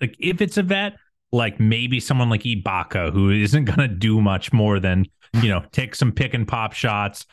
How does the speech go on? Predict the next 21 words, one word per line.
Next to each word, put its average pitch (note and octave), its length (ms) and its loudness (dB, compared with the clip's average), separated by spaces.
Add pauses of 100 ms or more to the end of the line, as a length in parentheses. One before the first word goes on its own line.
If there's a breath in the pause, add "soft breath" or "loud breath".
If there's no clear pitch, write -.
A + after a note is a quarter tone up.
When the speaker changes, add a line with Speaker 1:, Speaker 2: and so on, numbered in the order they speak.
(180 loud breath)
Speaker 1:
try E3 160 -2
to D#3+ 80 -2
block B2+ 340 0
some C3+ 140 2
shots, A#2+ 360 -2
try A#2+ 140 -2
to A2 80 -2
get G#2+ 120 -2
some G#2+ 180 0
boards, F#2+ 520 0
you G#2 120 0
know. F2+ 260 2
Speaker 2:
Or, - 60 -2
or C3 180 2
as A#2 140 -2
Giannis A#2 340 -2
said, G2+ 260 -6
you're A2 200 0
a G2 40 -4
screen C3+ 400 0
setter, B2+ 360 -2